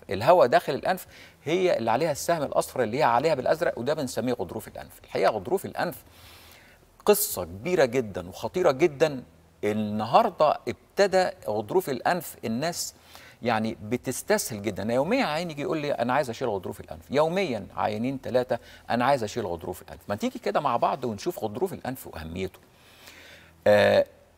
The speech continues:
غضروف الأنف اللي حضرتك شايفه دون، دخول الهواء، آه، للأنف بالمنظر ده، غضروف الأنف ليه عشر فوائد. العشر فوائد دول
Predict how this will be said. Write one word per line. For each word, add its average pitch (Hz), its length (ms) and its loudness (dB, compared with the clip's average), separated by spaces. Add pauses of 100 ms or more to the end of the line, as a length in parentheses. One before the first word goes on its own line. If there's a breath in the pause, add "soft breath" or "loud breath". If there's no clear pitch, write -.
(160)
غضروف 117 340 4
الأنف 185 300 4
اللي 120 140 4
حضرتك 175 280 2
شايفه 170 340 0
دون، 135 280 4 (960)
دخول 170 460 0
الهواء، 156 520 6 (680 loud breath)
آه، 107 360 8 (200)
للأنف 110 580 2
بالمنظر 127 380 0
ده، 151 140 4
غضروف 151 360 0
الأنف 185 280 -2
ليه 156 140 4
عشر 175 560 2 (100)
فوائد. 110 520 0 (640 soft breath)
العشر 175 380 4
فوائد 117 420 2
دول 101 240 -4